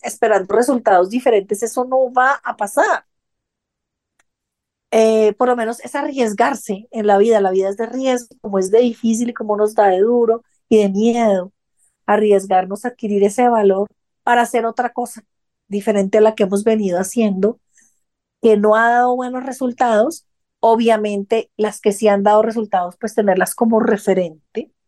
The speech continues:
en ese retrovisor, pero mirar hacia adelante cómo ir adquiriendo ese valor, Marcela. Hay personas que están aquí, que nos están escuchando, es que están, eh, paniqueadas, como se dice,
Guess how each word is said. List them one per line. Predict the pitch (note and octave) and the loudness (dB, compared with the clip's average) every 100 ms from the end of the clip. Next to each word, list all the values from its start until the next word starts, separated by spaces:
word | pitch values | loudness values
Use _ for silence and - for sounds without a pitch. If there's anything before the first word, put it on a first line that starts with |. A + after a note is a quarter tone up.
| _ _ - | _ _ -6
en | G3 | -4
ese | F#3 | 0
retrovisor, | F#3 F#3+ A#3 A3+ G3+ F#3 - | 0 0 2 2 2 -2 2
pero | G#3+ A3+ A3 _ _ _ - - _ _ _ - | 2 2 -2 _ _ _ -20 -20 _ _ _ 2
mirar | A3+ A3+ A3 G3+ G3 A3+ _ - | 4 6 4 4 2 -2 _ -16
hacia | G3+ B3+ A3+ | -4 -2 0
adelante | G#3 F#3+ F3+ E3+ G3+ A3 _ _ _ _ _ _ _ _ | 0 -2 -4 -4 -4 -4 _ _ _ _ _ _ _ _
cómo | D4 C#4 B3+ C4+ C#4 | 0 2 2 0 -2
ir | B3 | 0
adquiriendo | A3+ - B3+ A#3+ G3 F#3+ | -2 -2 -8 -6 -4 -4
ese | G3 A#3+ | 0 2
valor, | A#3+ A3 F#3+ G3+ A#3 A#3 | 4 2 4 2 2 -2
Marcela. | G#3 F#3+ - G#3 G#3+ G#3 G3 _ _ _ - | -6 -8 -4 -2 0 -2 -4 _ _ _ 0
Hay | G#3+ G#3+ | 2 2
personas | A3 A3+ A#3+ A#3 A#3+ A#3+ | 0 -2 -4 -2 -4 -4
que | B3 | -6
están | - G3 G3 | -2 -2 -4
aquí, | G3 A#3+ A#3+ A#3+ _ - | -6 -4 -2 -2 _ -4
que | B3 | -4
nos | B3 | -2
están | A3+ G#3+ | -4 -2
escuchando, | G3+ - A#3 A#3 G3+ G3 G#3 - _ _ _ _ A3 | -2 -2 -2 0 2 2 0 -4 _ _ _ _ -12
es | - | -4
que | B3 | -4
están, | - B3 G#3+ G3 F#3+ - _ _ _ _ _ _ _ - | -2 -2 2 2 0 -6 _ _ _ _ _ _ _ 0
eh, | A3 A3 A3 G#3+ G#3 G3+ F#3+ F#3 - | 2 4 6 4 4 2 0 -4 -2
paniqueadas, | A3 A3 G3+ G3+ F#3 E3+ D#3+ - | 0 0 0 0 2 0 -6 -14
como | F3 E3+ | -20 -16
se | - | -14
dice, | F3 - - | -12 -14 -18